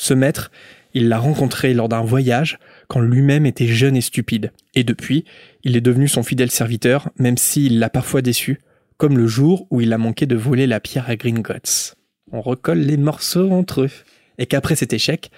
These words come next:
son maître a décidé de le surveiller de plus près. Alors, l'une des philosophies de Voldemort que, que cite Quirrell,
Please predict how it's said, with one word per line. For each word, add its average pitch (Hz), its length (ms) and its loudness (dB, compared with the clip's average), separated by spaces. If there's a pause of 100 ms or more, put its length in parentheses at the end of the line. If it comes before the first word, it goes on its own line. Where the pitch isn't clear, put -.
(160)
son - 160 -2
maître 120 340 0
a 123 120 0
décidé 131 480 0
de 135 100 0
le 117 100 2
surveiller 120 540 0
de 127 120 2
plus - 280 -2
près. - 300 -8 (400)
Alors, 123 160 2
l'une 170 200 4
des 147 100 2
philosophies 131 500 0
de 139 80 2
Voldemort 120 480 0
que, - 180 -4
que - 160 -8
cite - 220 -4
Quirrell, 139 340 0